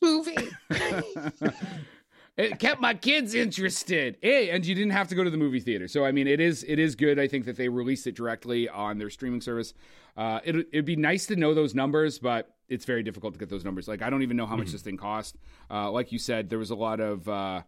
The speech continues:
Speaker 2: other intellectual
Speaker 1: Well, if
Speaker 2: property they had to license, right? So
Speaker 1: Yeah, but my guess is this is gonna be, like, probably around, like, the fifty mil range,
Speaker 2: Mm.
Speaker 1: if I had to guess, right? Like,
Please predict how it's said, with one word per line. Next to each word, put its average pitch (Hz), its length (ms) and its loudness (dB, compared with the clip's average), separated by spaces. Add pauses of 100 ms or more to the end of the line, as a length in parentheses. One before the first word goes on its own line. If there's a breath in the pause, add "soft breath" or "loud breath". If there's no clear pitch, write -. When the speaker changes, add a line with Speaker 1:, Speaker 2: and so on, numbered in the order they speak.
(360 soft breath)
Speaker 2:
other 170 200 2
intellectual 151 460 2
Speaker 1:
Well, 147 60 4
if - 40 -4
Speaker 2:
property 135 320 -2
they 120 140 -2
had 117 140 -4
to 110 80 -4
license, 107 380 -6
right? 98 220 -8
So 85 260 -12 (800)
Speaker 1:
Yeah, 78 280 2 (200)
but 110 220 4
my 113 160 6
guess 92 340 2
is 87 160 0
this 85 220 -4
is 82 140 -2
gonna 80 200 -4
be, 80 300 -2
like, 76 300 -2 (520 loud breath)
probably 95 280 6
around, 80 500 4
like, 80 180 -2
the 82 120 0
fifty 82 340 0
mil 73 260 -6
range, - 540 -12
Speaker 2:
Mm. 123 260 2
Speaker 1:
if 95 140 2
I 85 100 4
had 80 200 0
to 85 100 2
guess, - 480 -6
right? 82 340 2
Like, 76 300 -4